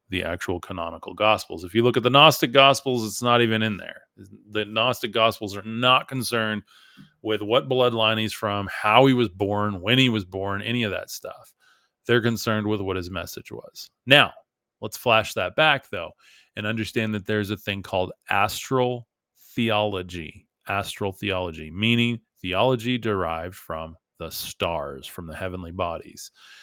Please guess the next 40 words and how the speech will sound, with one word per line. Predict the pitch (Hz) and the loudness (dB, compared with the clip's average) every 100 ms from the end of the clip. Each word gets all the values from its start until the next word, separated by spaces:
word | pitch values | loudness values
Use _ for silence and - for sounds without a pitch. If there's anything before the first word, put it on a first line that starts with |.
| - - _ _ | -20 -20 _ _
And | 120 | 0
this | 135 120 | 2 2
is | 131 | 0
a | 127 | 4
beautiful | 135 151 127 127 | 6 6 4 2
understanding, | 123 117 - 127 131 117 92 | 2 0 -2 -4 -2 -2 -2
and | 101 | -4
it's | 104 - | -6 -6
very, | 98 113 120 123 | 0 4 4 4
very | 101 87 117 117 117 104 | -2 -2 0 2 2 -2
poignant | - - 117 120 107 87 90 | -6 -8 -6 -4 -6 -6 -10
when | 98 | -10
you | 92 | -10
start | - 95 90 | -6 -6 -6
to | - | -12
understand | 90 85 - 98 95 90 | -12 -12 -12 -10 -8 -10
it. | - _ _ _ _ _ | -14 _ _ _ _ _
So | - - 117 101 | -8 6 6 6
the | 113 104 | 0 -2
three | - 127 139 139 | -4 2 4 4
wise | 120 120 123 131 110 | 4 4 4 2 -2
men, | 101 87 76 78 | -6 -6 -10 -12
okay, | 90 - 104 101 120 - _ _ _ | -12 -6 -4 -4 -6 -12 _ _ _
they | 104 110 120 | -2 6 6
were, | 127 120 117 - | 8 6 4 6
if | 127 139 - | 8 8 6
they | 147 | 2
were | 165 185 202 | 4 4 4
real, | 170 156 170 214 - _ _ | 2 0 -2 -4 -14 _ _
and | 107 117 | -6 -4
if | 123 | -2
it | 160 156 | -2 -2
happened, | 165 156 139 | -4 -4 -4
they | 120 | -2
were | 113 | 0
most | 110 113 - | -2 0 0
likely | 110 117 113 | 0 0 -4
Zoroastrian | 95 98 101 92 87 - - 85 87 | -2 0 0 0 -2 -6 -12 -14 -12
priests, | - 139 143 - - - _ _ _ _ _ _ - | -6 -6 -6 -12 -18 -20 _ _ _ _ _ _ -10
uh, | 104 95 92 90 | -6 -4 -4 -6